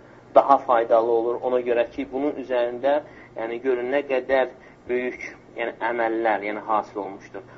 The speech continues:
Hansı ki, o günahdan əvvəl baxmayaraq yaxşı işlər görürdü, onda bu hisslər, yəni yaranmırdı. Və o günahdan sonra isə onun peşman olması, daima qorxu içərisində olması və Allaha yalvarması,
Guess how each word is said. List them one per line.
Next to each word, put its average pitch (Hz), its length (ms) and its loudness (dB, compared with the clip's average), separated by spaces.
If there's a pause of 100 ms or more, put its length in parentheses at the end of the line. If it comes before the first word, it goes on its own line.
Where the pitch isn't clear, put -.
Hansı 117 260 -2
ki, - 80 -6
o 117 220 0
günahdan 117 420 -4 (100)
əvvəl 131 340 0 (280)
baxmayaraq 117 500 0
yaxşı - 240 -4
işlər 127 320 -2
görürdü, 117 460 -2 (200)
onda 120 420 0
bu 131 120 -6
hisslər, 123 480 2 (340)
yəni 117 220 -2
yaranmırdı. 98 600 0 (340)
Və 117 120 4
o 139 140 0
günahdan 135 560 0
sonra 131 280 -4
isə 147 420 2 (240)
onun 135 200 -2
peşman 131 400 -6
olması, 110 540 -2 (320)
daima 131 340 4
qorxu 131 300 2
içərisində 127 500 -4
olması 113 460 -2
və 113 100 0
Allaha 123 440 2
yalvarması, 117 800 0